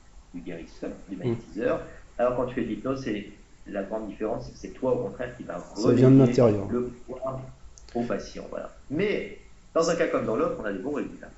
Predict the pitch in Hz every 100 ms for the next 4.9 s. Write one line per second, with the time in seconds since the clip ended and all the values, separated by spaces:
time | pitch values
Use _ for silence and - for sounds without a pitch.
0 | - - - - - - 165 240 - 170
1 | 165 156 147 151 151 160 202 208 175 170
2 | 175 214 214 160 143 143 175 147 - 151
3 | 135 151 143 135 123 123 123 - 139 151
4 | 151 - 151 147 156 143 147 214 269